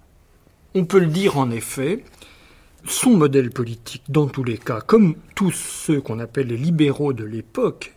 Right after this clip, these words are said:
euh, au sens pur, c'est au départ l'Angleterre, c'est-à-dire un régime qui concilie le principe stable de la dynastie, la, de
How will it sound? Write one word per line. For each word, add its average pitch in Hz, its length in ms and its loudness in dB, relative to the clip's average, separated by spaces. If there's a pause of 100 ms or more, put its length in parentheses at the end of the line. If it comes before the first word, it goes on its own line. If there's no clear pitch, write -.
euh, 123 320 -8
au 131 100 -14
sens - 520 -16
pur, 220 420 -2 (920)
c'est - 360 -2 (500)
au 240 100 6
départ 175 560 2
l'Angleterre, 143 800 0 (220)
c'est-à-dire 143 640 -2 (100)
un 180 140 6
régime 151 640 -2
qui 165 180 -8
concilie 135 800 -2 (1300)
le 190 220 6
principe 165 560 0
stable 123 580 -8 (1600)
de 127 220 -4
la 113 140 -4
dynastie, 123 760 -6 (160)
la, 123 220 -8 (240)
de 135 260 -16